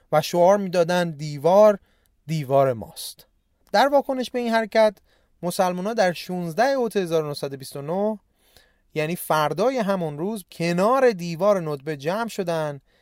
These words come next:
که موجب درگیری صهیونیستا و مسلمان‌ها شد. از این تاریخ به بعد، هاگانا به عنوان شاخه نظامی آژانس یهود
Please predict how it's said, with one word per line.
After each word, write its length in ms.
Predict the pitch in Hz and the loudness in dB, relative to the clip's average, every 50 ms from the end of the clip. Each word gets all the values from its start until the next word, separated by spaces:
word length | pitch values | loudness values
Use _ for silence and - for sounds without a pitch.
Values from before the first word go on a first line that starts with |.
| _ _ _ _ | _ _ _ _
که 100 | - 160 | -12 -8
موجب 720 | 160 156 160 156 139 147 196 196 202 202 196 190 190 185 170 160 _ | -4 -4 -4 -4 -4 -4 -4 -2 0 0 0 0 -2 -4 -6 -6 _
درگیری 1040 | 160 147 143 143 139 139 135 131 139 143 143 147 139 180 202 214 214 202 190 190 | -2 -2 -2 -2 -4 -6 -10 -14 -12 -12 -12 -10 -10 -8 -6 -4 -2 -2 -2 -2
صهیونیستا 840 | 185 - - 147 135 131 131 135 139 139 135 131 - - - 156 151 143 | -4 -6 -6 -6 -6 -6 -8 -10 -12 -12 -12 -12 -12 -10 -8 -8 -6 -6
و 80 | 139 | -8
مسلمان‌ها 560 | 127 117 113 - 123 110 107 104 101 95 98 | -8 -10 -10 -10 -8 -8 -8 -10 -14 -16 -18
شد. 160 | - - - _ _ _ _ _ _ _ _ _ _ _ _ _ _ _ _ _ _ - | -20 -20 -20 _ _ _ _ _ _ _ _ _ _ _ _ _ _ _ _ _ _ 0
از 260 | 190 208 220 208 208 | 2 4 4 4 2
این 200 | 302 339 339 311 | 0 -4 -4 0
تاریخ 420 | - 233 214 196 190 196 180 - | 4 4 4 4 4 2 -2 -4
به 120 | - 170 165 | -4 -2 -2
بعد، 440 | 165 170 185 196 208 208 208 185 | 0 0 2 2 2 2 0 -2
هاگانا 640 | - - 160 156 156 151 160 160 160 185 208 220 226 | -2 0 2 2 2 2 0 -2 0 0 2 2 0
به 120 | 180 175 | 0 -4
عنوان 520 | 175 - 175 170 175 170 196 220 233 240 220 | -4 -4 -4 -4 -2 -4 -4 -4 -4 -6 -8
شاخه 640 | - - - 175 175 175 175 - - 247 277 285 269 | -8 -8 -4 -2 -2 -2 -2 -4 -6 -8 -10 -8 -8
نظامی 500 | 240 208 180 160 170 165 156 156 156 151 | -6 -6 -4 -2 -2 -2 -2 -4 -6 -4
آژانس 480 | 143 135 127 127 135 127 127 127 - | -4 -4 -4 -4 -4 -6 -8 -8 -12
یهود 540 | 135 127 131 127 127 135 156 185 196 202 - | -12 -10 -8 -8 -6 -6 -6 -6 -8 -8 -10